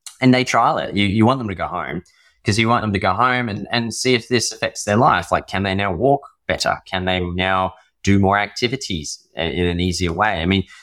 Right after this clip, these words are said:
the biggest thing for us, interestingly, is not so much the pain score, but more the function level.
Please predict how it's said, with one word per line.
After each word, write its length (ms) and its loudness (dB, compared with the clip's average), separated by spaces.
the 60 -10
biggest 260 0
thing 140 0
for 160 0
us, 480 0
interestingly, 560 -2
is 160 -4
not 160 -2
so 100 -8
much 140 -6
the 80 -12
pain 260 -4
score, 320 -6
but 160 -8
more 540 4
the 480 0
function 400 -2
level. 300 -8